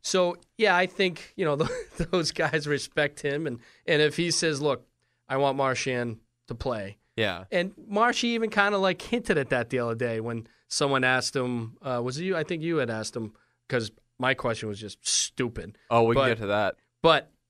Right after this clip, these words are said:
Speaker 1: uh, somebody had asked him, "Oh, yeah, have, have, uh, have they contacted you?"
Speaker 2: Yeah.
Speaker 1: And he's like, "No, no, they don't call me, but I don't know. Why don't
Speaker 2: No,
Speaker 1: you
Speaker 2: no,
Speaker 1: ask
Speaker 2: I
Speaker 1: Ber-,
Speaker 2: asked,
Speaker 1: why don't
Speaker 2: I
Speaker 1: you,
Speaker 2: asked,
Speaker 1: yeah,
Speaker 2: I
Speaker 1: why don't you
Speaker 2: asked
Speaker 1: ask
Speaker 2: to
Speaker 1: Bergeron that?"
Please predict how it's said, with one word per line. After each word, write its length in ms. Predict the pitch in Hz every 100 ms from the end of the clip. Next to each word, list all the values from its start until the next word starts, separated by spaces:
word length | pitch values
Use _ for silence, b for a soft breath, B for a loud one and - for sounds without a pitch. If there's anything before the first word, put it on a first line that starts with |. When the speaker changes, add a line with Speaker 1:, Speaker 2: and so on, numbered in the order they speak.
| -
Speaker 1:
uh, 220 | 143 135
somebody 280 | 120 160 147
had 80 | 139
asked 240 | 135 127
him, 80 | 147
"Oh, 140 | 165
yeah, 160 | 139 135
have, 200 | 139 123 -
have, 380 | 127 135 123 -
uh, 200 | 139 123
have 160 | 117 127
they 80 | 123
contacted 640 | 160 180 180 131 110 110
you?" 160 | 98 82 _ -
Speaker 2:
Yeah. 280 | 127 104 101
Speaker 1:
And 300 | 123 127 123
he's 160 | 127
like, 240 | 131 123 - b b
"No, 360 | 165 185 196 185
no, 240 | 165 160 160
they 80 | 156
don't 160 | 151
call 220 | 147 143 135
me, 140 | 143
but 220 | 127 120 - b
I 100 | 147
don't 80 | 196
know. 120 | 202
Why 140 | 175 180
don't 100 | 190
Speaker 2:
No, 60 |
Speaker 1:
you 40 | 180
Speaker 2:
no, 40 |
Speaker 1:
ask 80 | 175
Speaker 2:
I 40 | 165
Speaker 1:
Ber-, 40 | 165
Speaker 2:
asked, 120 | 160
Speaker 1:
why 60 | 196
don't 40 | 160
Speaker 2:
I 40 |
Speaker 1:
you, 40 | 151
Speaker 2:
asked, 200 | 160 160
Speaker 1:
yeah, 60 |
Speaker 2:
I 40 | 151
Speaker 1:
why 80 |
don't 60 | 139
you 40 | 143
Speaker 2:
asked 80 | 143
Speaker 1:
ask 140 | 175
Speaker 2:
to 60 | 135
Speaker 1:
Bergeron 520 | 190 196 156 143 127
that?" 220 | 117 110